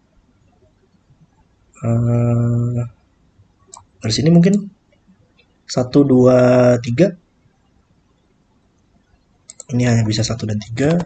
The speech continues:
tidak bisa dua lagi di sini. Oke, sudoku mungkin empat di sini, menyelesaikan empat, enam, menyelesaikan enam dan tujuh.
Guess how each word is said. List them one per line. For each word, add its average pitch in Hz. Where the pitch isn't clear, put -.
tidak 110
bisa 113
dua 110
lagi 113
di 127
sini. 120
Oke, 107
sudoku 110
mungkin 110
empat 117
di 113
sini, 120
menyelesaikan 117
empat, 113
enam, 143
menyelesaikan 113
enam 113
dan 110
tujuh. 117